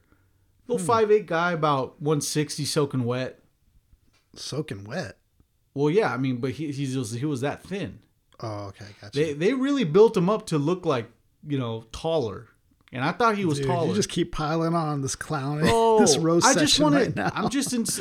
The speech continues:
Speaker 1: I'm just
Speaker 2: <laughs>
Speaker 1: stating the facts.
Speaker 2: Stating the facts.
Speaker 1: That's
Speaker 2: Okay.
Speaker 1: it. All, that's all I can do
Speaker 2: <laughs>
Speaker 1: because
Speaker 2: I'm
Speaker 1: I'm
Speaker 2: sure,
Speaker 1: tall.
Speaker 2: I, I, I, I'm sure he would appreciate you stating these facts if he
Speaker 1: Right.
Speaker 2: would listen
Speaker 1: Well, the,
Speaker 2: right
Speaker 1: the
Speaker 2: now.
Speaker 1: fact that I'm taller than him, or,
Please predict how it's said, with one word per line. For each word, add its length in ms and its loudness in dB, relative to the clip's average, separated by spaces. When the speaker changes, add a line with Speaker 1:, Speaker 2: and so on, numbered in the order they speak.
Speaker 1:
I'm 160 0
just 340 0
Speaker 2:
<laughs> 160 -10
Speaker 1:
stating 360 -2
the 60 0
facts. 500 -2
Speaker 2:
Stating 380 -4
the 80 -4
facts. 400 -6
Speaker 1:
That's 240 -2
Speaker 2:
Okay. 120 0
Speaker 1:
it. 300 -2
All, 260 -4
that's 340 0
all 160 -2
I 60 -2
can 220 -4
do 280 -2
Speaker 2:
<laughs> 300 -18
Speaker 1:
because 360 0
Speaker 2:
I'm 80 2
Speaker 1:
I'm 80 2
Speaker 2:
sure, 320 4
Speaker 1:
tall. 40 -2
Speaker 2:
I, 100 0
I, 480 2
I, 40 -2
I'm 100 -2
sure 180 0
he 140 2
would 100 4
appreciate 540 0
you 120 -2
stating 360 -2
these 180 -2
facts 480 -6
if 80 -8
he 60 -8
Speaker 1:
Right. 240 0
Speaker 2:
would 80 -6
listen 180 -2
Speaker 1:
Well, 120 0
the, 160 -2
Speaker 2:
right 100 -6
Speaker 1:
the 60 -2
Speaker 2:
now. 40 -8
Speaker 1:
fact 240 -4
that 100 -4
I'm 100 -8
taller 340 0
than 160 2
him, 480 0
or, 100 -6